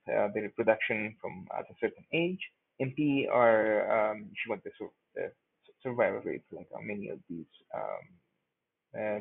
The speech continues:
people are gonna die at a certain age, okay? Uh, and then we study a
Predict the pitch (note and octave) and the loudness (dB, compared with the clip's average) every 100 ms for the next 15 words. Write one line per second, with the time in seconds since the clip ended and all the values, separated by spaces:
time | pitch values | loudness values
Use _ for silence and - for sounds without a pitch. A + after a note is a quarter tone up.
0 | - F3+ D3+ B2+ A2+ G#2+ A2 G#2+ F#2+ A2 | -2 0 6 6 6 4 2 2 -2 -2
1 | - A#2+ - F#2+ F2+ - - _ - - | -4 -4 -8 -10 -10 -12 -18 _ -16 -10
2 | A2 C#3 _ _ _ _ _ _ - C3 | -10 -10 _ _ _ _ _ _ -2 0
3 | B2 - D3+ F3+ E3+ C#3+ - - C#3+ C3+ | -2 0 8 8 8 2 -6 2 4 6
4 | B2 A#2+ | 6 4